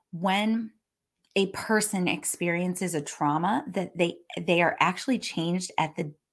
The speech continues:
D N A level, and that you can actually pass your trauma generationally through to your kids.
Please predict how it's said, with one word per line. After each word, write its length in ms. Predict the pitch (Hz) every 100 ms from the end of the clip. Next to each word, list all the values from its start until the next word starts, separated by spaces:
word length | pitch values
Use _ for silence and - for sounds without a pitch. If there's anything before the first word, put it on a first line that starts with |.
| _ _ -
D 380 | 196 220 233 -
N 260 | 175 170 175 _
A 260 | 147 156 156
level, 580 | - 123 156 170 208 214 - - -
and 200 | 185 170
that 180 | - - - _ _
you 240 | 165 180 196
can 260 | - 226 220
actually 420 | 180 - 175 147
pass 500 | - - 156 175 -
your 120 | 208
trauma 600 | 208 - 165 160 147 143 - 180
generationally 1300 | 151 165 180 180 160 175 190 180 - 147 - - - _ _ _ _ _ _ - -
through 560 | 180 180 196 196 190 185 _ _ _ _ _ _ _ _
to 120 | - 208
your 160 | 185
kids. 640 | 180 175 160 139 - -